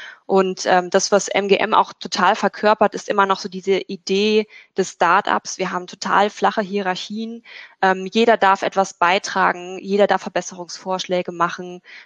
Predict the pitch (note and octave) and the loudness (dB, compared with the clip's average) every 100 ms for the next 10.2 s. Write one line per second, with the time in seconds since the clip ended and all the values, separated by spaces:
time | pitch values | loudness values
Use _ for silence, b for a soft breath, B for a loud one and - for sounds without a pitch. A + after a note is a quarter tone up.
0 | B F#3 F3+ - A3+ G#3+ - G3 F#3+ F#3+ | B 0 0 -4 0 0 0 0 -2 2
1 | F3+ F3+ F3+ G3 A3 A3 G3 F#3+ F#3+ - | 2 2 0 -2 -4 -2 2 2 2 -2
2 | - b b b _ F#3 F3+ F3+ F3+ F3 | -20 b b b _ 4 4 0 -12 -14
3 | - - G3+ F#3+ F#3+ F#3 F3+ F3 G3+ - | -14 0 4 4 4 2 0 2 0 -2
4 | F#3+ G3+ F#3 - F#3+ F#3 - F#3 - G#3+ | -8 -8 -4 2 2 2 -4 -8 0 2
5 | G#3 - F#3+ F3+ F3 F3 - - F3 F3 | 2 -2 -6 0 2 0 -2 -4 0 0
6 | F3 F3 F3 F3 F3 F3 - F3 E3+ G3+ | -2 -12 -4 -2 0 -2 -2 -6 -2 -2
7 | G3+ G3 F3+ F3 F3 - C4 A#3+ G#3 F#3+ | -2 -6 -2 0 0 -2 -4 -2 -4 -4
8 | F#3 G3 G3 F#3+ - - B B B B | -2 -4 -2 -4 -8 -16 B B B B
9 | - F#3 F3+ F3 - - F3 E3+ E3+ - | -2 0 0 -4 -6 -2 0 -2 -14 -8
10 | - F3+ | -6 -6